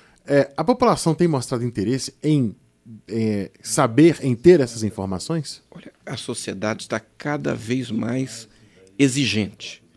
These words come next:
Speaker 2: Ela, com justiça, ela tem exigido dos seus representantes e daqueles que são eleitos através do seu voto.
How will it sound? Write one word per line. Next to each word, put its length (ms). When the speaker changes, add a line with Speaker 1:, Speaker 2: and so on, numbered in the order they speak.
Speaker 2:
Ela, 360
com 340
justiça, 880
ela 320
tem 360
exigido 920
dos 840
seus 360
representantes 920
e 40
daqueles 500
que 120
são 260
eleitos 420
através 460
do 60
seu 200
voto. 460